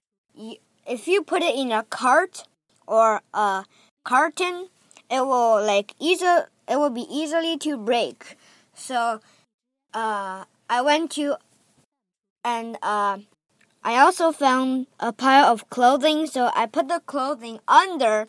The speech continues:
the cup, and then so to prevent it from cracking. And so the socks, I just bought it from a store,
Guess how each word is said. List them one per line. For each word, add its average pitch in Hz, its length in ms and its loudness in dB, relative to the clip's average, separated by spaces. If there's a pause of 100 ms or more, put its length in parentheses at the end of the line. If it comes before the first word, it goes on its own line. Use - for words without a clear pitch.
(560)
the 220 120 -6
cup, 262 380 0 (480)
and 240 180 -4
then 247 300 -2
so 254 240 -8
to 240 200 -16 (140)
prevent 262 440 -4
it 233 160 -8
from 208 240 -14
cracking. - 480 -8 (680)
And 311 320 0
so 269 580 0 (360)
the 247 220 2
socks, 339 520 4
I 240 140 0
just 254 320 -8
bought 233 240 -4
it 254 120 -12
from 233 260 -14
a 226 120 -12
store, 294 720 0